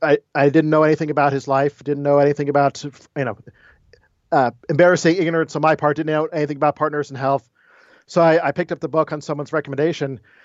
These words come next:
and just, uh, was engrossed to learn about the impact this one person, Paul Farmer, has had. Starting in about, uh, mid-nineteen eighties in Haiti with, uh, a small team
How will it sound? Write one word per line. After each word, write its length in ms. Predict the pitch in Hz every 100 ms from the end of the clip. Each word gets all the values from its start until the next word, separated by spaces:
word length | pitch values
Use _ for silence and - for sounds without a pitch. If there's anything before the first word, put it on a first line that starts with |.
| -
and 180 | 165 160
just, 380 | 175 - -
uh, 260 | 170 123 135
was 260 | 135 147 135
engrossed 840 | 170 139 135 170 180 151 - - - _ _
to 220 | - -
learn 380 | 151 147 165 165
about 640 | 151 131 127 123 123 - - _ _ -
the 160 | 151 160
impact 400 | - 147 147 -
this 240 | 143 -
one 160 | 147 143
person, 440 | 147 143 - 127
Paul 240 | - 139
Farmer, 320 | 123 135 123 117
has 200 | 127 -
had. 360 | 143 117 95 - _ _ _ _ _ _
Starting 720 | - 180 175 170 165 160 127 -
in 340 | 147 143 135 135
about, 280 | 135 135 123 _
uh, 140 | 151 139
mid-nineteen 680 | 143 151 135 147 156 - -
eighties 540 | 165 160 160 160 -
in 140 | 156 120
Haiti 560 | - 180 165 160 165 - _ _ _
with, 240 | 147 135 -
uh, 280 | 156 127 113
a 60 | -
small 320 | - 156 156
team 500 | - 180 175 170 160